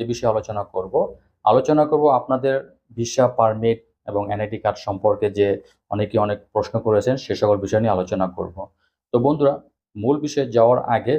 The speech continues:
যারা এখনও আমার এই চ্যানেলটি সাবস্ক্রাইব করেনি, চ্যানেলটি সাবস্ক্রাইব করে রাখবেন। পাশে থাকা যে বেল আইকনটি আছে, অবশ্যই ক্লিক করে রাখবেন।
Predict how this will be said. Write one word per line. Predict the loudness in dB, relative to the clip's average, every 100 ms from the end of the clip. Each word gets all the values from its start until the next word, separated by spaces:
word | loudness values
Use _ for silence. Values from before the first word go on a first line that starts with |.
| 2
যারা | 4 4
এখনও | 2 -2 -2
আমার | -2 -4
এই | -6
চ্যানেলটি | -6 -6 -4
সাবস্ক্রাইব | -4 -4 -10 -2
করেনি, | -2 0 -4 -6
চ্যানেলটি | -8 -6 -4
সাবস্ক্রাইব | -4 -6 0
করে | 4 4
রাখবেন। | 2 -2 -4 -4 _ _ -2
পাশে | -2 0 -2
থাকা | 0 0
যে | 0
বেল | 4 2
আইকনটি | 2 -4 -2 -2
আছে, | -4 -2 -2
অবশ্যই | -4 -6 -6
ক্লিক | -6 -8 -2
করে | 0
রাখবেন। | 0 -2 -6